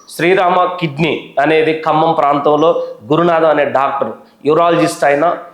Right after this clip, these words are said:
ఆయన కిడ్నీ, ఆ, స్టోన్స్‌కి తర్వాత యూరిన్ ఇన్స్‌పెక్షన్‌కి చూస్తాడు. మీకు తెలిసి ఉంటుంది ఖమ్మం ప్రాంతంలో, నేను అక్కడ చూశాను.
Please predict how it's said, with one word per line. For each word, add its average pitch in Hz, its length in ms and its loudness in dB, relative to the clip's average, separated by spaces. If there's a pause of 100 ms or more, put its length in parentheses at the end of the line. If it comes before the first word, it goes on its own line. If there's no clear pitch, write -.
(260)
ఆయన 139 480 2 (100)
కిడ్నీ, 170 600 -2 (100)
ఆ, 139 180 2
స్టోన్స్‌కి 185 680 -2
తర్వాత 147 640 0 (220)
యూరిన్ 165 340 0
ఇన్స్‌పెక్షన్‌కి 160 680 -4
చూస్తాడు. 156 460 0 (320)
మీకు 147 180 -4
తెలిసి 165 320 0
ఉంటుంది 160 220 -2
ఖమ్మం 143 320 -2
ప్రాంతంలో, 147 640 0 (160)
నేను 131 140 0
అక్కడ - 220 -2 (120)
చూశాను. 139 400 0